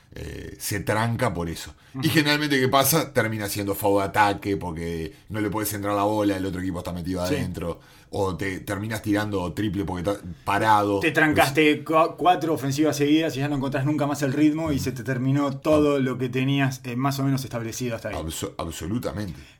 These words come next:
Speaker 2: Eh, vamos a un séptimo partido, entonces.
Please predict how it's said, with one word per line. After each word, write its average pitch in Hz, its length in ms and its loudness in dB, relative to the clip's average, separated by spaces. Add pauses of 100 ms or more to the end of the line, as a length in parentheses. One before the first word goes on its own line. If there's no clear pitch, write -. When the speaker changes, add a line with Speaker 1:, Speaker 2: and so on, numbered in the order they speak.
(100)
Speaker 2:
Eh, 143 720 0 (960)
vamos 190 240 0
a 175 60 -6
un 151 40 -6
séptimo 127 360 -4
partido, 110 360 -6
entonces. 98 540 -10